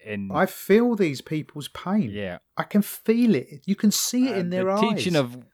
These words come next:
Speaker 2: They are
Speaker 1: the
Speaker 2: suffering.
Speaker 1: teachers of West Virginia. We're not gonna get into this section of it too much,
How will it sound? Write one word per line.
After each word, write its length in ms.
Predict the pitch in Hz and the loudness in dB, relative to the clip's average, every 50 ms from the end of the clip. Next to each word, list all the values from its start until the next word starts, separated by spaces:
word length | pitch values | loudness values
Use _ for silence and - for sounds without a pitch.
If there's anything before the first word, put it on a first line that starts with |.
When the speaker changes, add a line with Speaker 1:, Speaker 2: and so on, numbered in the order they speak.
| _ _ _ | _ _ _
Speaker 2:
They 160 | 185 196 220 | 0 2 4
are 120 | 226 226 214 | 4 4 2
Speaker 1:
the 60 | 208 | 2
Speaker 2:
suffering. 580 | - - - - 247 254 247 - 240 185 143 113 | 0 -6 -2 0 0 0 0 0 -2 -2 0 2
Speaker 1:
teachers 380 | 98 170 185 - - 175 139 127 | 0 0 0 0 -2 -4 -2 -2
of 160 | 131 110 107 | -2 -2 0
West 260 | 117 120 117 - - | -2 -2 -2 -2 -2
Virginia. 420 | - 113 101 - 107 101 98 95 92 | -4 -4 -2 0 -2 -2 -2 -4 -6
We're 80 | 98 | -6
not 140 | 120 139 139 | -8 -8 -8
gonna 160 | - 147 139 127 | -6 -8 -8 -6
get 160 | 131 131 113 | -6 -6 -6
into 220 | 127 120 - 120 107 | -6 -6 -6 -8 -6
this 360 | 95 117 123 - - - - _ _ | -2 -4 -4 -4 -6 -14 -16 _ _
section 440 | - - - 110 - - - 120 | -16 -6 -4 -4 -4 -4 -4 -4
of 100 | 110 95 | -4 -4
it 160 | 101 98 - _ | -4 -6 -8 _
too 240 | - - 127 113 | -2 0 0 2
much, 400 | 110 101 95 90 85 - - - | 2 0 -2 -4 -6 -10 -16 -20